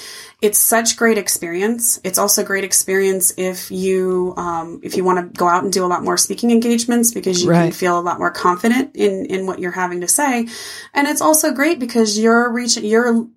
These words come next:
Speaker 1: reaching a new audience, and then if you're smart and kind, you're also promoting the podcaster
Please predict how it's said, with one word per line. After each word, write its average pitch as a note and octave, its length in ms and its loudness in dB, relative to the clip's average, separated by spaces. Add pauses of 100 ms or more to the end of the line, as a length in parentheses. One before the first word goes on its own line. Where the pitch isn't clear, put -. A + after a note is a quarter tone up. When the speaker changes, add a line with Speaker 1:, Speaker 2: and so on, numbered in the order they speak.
Speaker 1:
reaching A3+ 400 2
a G3+ 40 4
new G3 240 2
audience, G3 640 0 (300)
and G#3 200 2
then A3+ 500 2 (480)
if F3+ 220 -4
you're F3 320 -2
smart F3+ 320 0
and F3+ 80 -6
kind, C4+ 420 0 (180)
you're A#3+ 140 -2
also B3 260 2
promoting A#3+ 540 4
the A3 140 2
podcaster A#3 1000 2